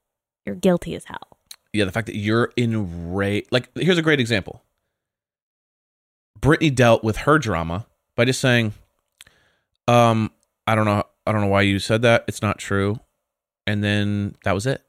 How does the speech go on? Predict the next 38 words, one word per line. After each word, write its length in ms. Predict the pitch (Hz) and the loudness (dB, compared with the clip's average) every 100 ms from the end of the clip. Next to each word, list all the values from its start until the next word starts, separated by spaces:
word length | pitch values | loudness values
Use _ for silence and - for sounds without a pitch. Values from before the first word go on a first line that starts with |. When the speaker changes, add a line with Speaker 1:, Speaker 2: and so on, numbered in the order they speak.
| _ | _
Speaker 1:
Mm-hmm. 80 | 113 | -4
Speaker 2:
And 120 | 107 113 | 0 2
then 400 | 110 107 104 - _ - | 2 0 -4 -8 _ -4
Matt 220 | 104 - | -2 -2
pulled 140 | 107 | -2
her 60 | 104 | -2
aside 260 | 92 107 101 | 0 0 0
and 120 | 95 | -2
said, 260 | 110 98 95 | 0 0 0
"Hey, 380 | 110 113 107 107 _ _ _ _ _ _ - | 2 2 2 -2 _ _ _ _ _ _ -6
are 60 | 110 | 0
you 140 | 104 92 | 2 2
okay?" 440 | - 92 92 107 _ _ _ _ - | 0 0 0 -2 _ _ _ _ -16
And 80 | - | -8
she's 100 | 107 | -6
like, 120 | 104 | -2
"It 60 | 107 | 0
was 180 | 104 | 2
really 140 | 110 104 | 2 2
hard 340 | 104 101 107 | 4 2 2
for 240 | - 90 85 | 0 -2 -2
people 260 | 110 95 | -4 -4
to 120 | 92 90 | -2 -2
attack 380 | - 107 104 | 0 -2 -2
me." 240 | 92 85 98 _ _ _ _ _ _ - | -4 -4 -6 _ _ _ _ _ _ -6
And 140 | 101 | -2
then 120 | 101 | 0
that 120 | 98 - | 0 -2
was 120 | 92 | -4
it. 180 | 78 _ _ _ _ _ _ | -6 _ _ _ _ _ _
Like, 200 | 147 135 - _ _ - | 0 0 -2 _ _ 2
there 120 | 156 | 6
was 260 | 165 165 | 6 4
no 320 | 160 160 151 151 | 2 4 4 4
over 320 | 147 151 143 | 4 4 2
the 80 | 135 | 0
top, 600 | 131 - 143 131 127 - | -2 -2 0 2 2 0
like, 420 | 127 120 113 - | 0 2 2 -2